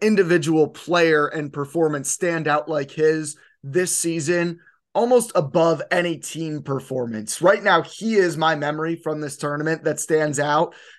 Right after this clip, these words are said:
He is the one shining moment, really. That, that is overall what I'm remembering right now. No, we've still got the Final Four ahead, and unfortunately for us, he's not in it. We're not gonna get the no-look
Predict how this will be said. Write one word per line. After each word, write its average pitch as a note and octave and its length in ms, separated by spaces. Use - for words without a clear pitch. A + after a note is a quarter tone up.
He A3+ 180
is F#3+ 140
the F3+ 100
one E3 280
shining E3 480
moment, D#3+ 440
really. F3 360
That, D#3+ 360
that D#3+ 240
is D#3 400
overall E3 640
what D#3 160
I'm D3+ 300
remembering D3 580
right C#3+ 220
now. D3+ 380
No, A#3+ 100
we've B3 160
still C4+ 160
got - 160
the G3 80
Final F#3+ 340
Four D#3+ 240
ahead, F3+ 280
and D3+ 200
unfortunately G#3 760
for F#3 200
us, F3 160
he's F3+ 180
not D#3+ 240
in A2+ 120
it. - 120
We're D3+ 120
not E3+ 220
gonna F3 180
get F3 260
the E3+ 60
no-look E3 500